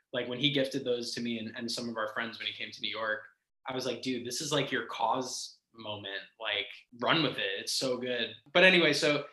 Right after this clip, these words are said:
yeah, w-, we started, um, plotting on N F T stuff, like, back in December and did so much fucking research on the space, like, learned about gas, and we're just like, "What the fuck? Like, how are we supposed to, like, we don't have money to just, like,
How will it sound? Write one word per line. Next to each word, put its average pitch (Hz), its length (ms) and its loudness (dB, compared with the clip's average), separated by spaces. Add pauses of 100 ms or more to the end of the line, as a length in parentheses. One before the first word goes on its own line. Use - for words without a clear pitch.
(320)
yeah, 175 180 12
w-, 170 240 6
we 190 100 4
started, 185 720 6
um, 143 580 2 (100)
plotting 151 320 4
on 139 100 4
N 139 120 4
F 139 120 0
T 147 160 2
stuff, 131 300 0
like, 117 160 -2
back 123 240 2
in 127 80 -2
December 120 720 2 (460)
and 123 380 0
did 135 240 2
so 147 600 6
much 131 280 2
fucking 120 340 -6
research 113 400 -4
on 110 120 -6
the 110 60 -10
space, 110 480 -4
like, 110 220 -4 (760)
learned 147 300 6
about 135 380 6
gas, 120 600 6 (120)
and 143 180 6
we're 135 80 6
just 131 220 0
like, 113 180 0 (140)
"What 120 200 -2
the - 60 -10 (240)
fuck? 120 400 6
Like, 143 240 8
how 175 260 12
are 180 60 12
we 185 100 10
supposed 175 420 4
to, 180 40 0
like, 180 220 8 (200)
we 220 100 10
don't 226 120 12
have 180 220 8
money 156 320 10
to 156 80 10
just, 156 200 4
like, 147 200 8